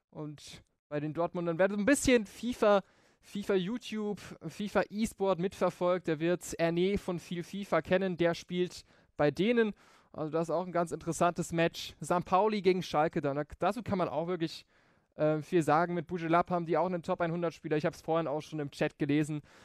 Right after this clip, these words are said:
Richtig, richtig guter Mann. Ähm, wurde auch schon viel über ihn berichtet. Und da waren sich die Schalke auch schnell einig, dass sie mit ihm an den Start gehen. Und unter anderem dann noch Tim Latka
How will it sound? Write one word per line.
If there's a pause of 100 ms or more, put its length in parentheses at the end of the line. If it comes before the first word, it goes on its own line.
(240)
Richtig,
richtig
guter
Mann. (360)
Ähm,
wurde
auch
schon
viel
über
ihn
berichtet. (440)
Und
da
waren
sich
die
Schalke
auch
schnell
einig,
dass
sie (320)
mit
ihm
an
den
Start
gehen.
Und
unter
anderem
dann
noch
Tim
Latka